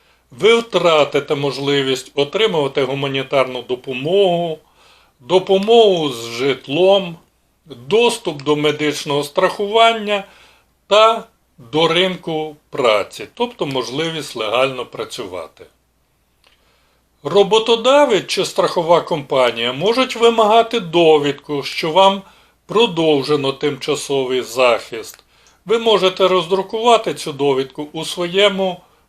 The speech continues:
профілі, коли зареєструєтеся онлайн. Не забувайте також, що під час перебування у Чеській Республіці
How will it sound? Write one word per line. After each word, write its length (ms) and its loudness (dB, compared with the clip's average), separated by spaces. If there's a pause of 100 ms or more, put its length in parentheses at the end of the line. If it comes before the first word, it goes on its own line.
(100)
профілі, 880 0 (340)
коли 520 -2 (160)
зареєструєтеся 1400 -4 (100)
онлайн. 520 -10 (1160)
Не 200 0
забувайте 720 2
також, 480 -2
що 240 -6
під 280 -10
час 300 4
перебування 1040 0
у 120 -4
Чеській 800 -2
Республіці 1080 -6